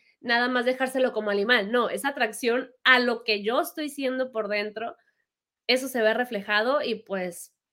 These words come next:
¿quién se va a querer fijar en mí si a lo mejor yo estoy deprimida o no, no me valoro yo misma?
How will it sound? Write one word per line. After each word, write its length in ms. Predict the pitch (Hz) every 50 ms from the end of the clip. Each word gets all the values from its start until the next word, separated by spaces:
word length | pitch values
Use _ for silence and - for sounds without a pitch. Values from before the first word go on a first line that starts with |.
| _ _ -
¿quién 180 | 226 226 233
se 80 | 226 233
va 60 | 220
a 40 | 226 220
querer 240 | 240 240 233 220
fijar 260 | 220 240 214 233 226 220
en 120 | 214 214 226
mí 160 | 247 269 294
si 120 | 285 294 254
a 60 | 214
lo 80 | 214 202
mejor 340 | 190 190 - 214 214 214 208
yo 80 | 226
estoy 500 | 214 214 - - - 214 220 214 220 214 - - - - -
deprimida 1040 | 202 202 196 - 185 185 220 262 294 302 294 285 269 262 254 247 247 240 240 240 247 - - - -
o 320 | - 214 214 208 208 208 202
no, 260 | 247 254 262 269 269
no 300 | 262 254 240 233 262 254
me 120 | 254 254 240
valoro 400 | 233 214 220 226 247 254 247 240
yo 320 | 220 202 196 220 208 202
misma? 840 | 202 202 220 285 311 294 262 - 269 269 254 247 247 247 240 240 247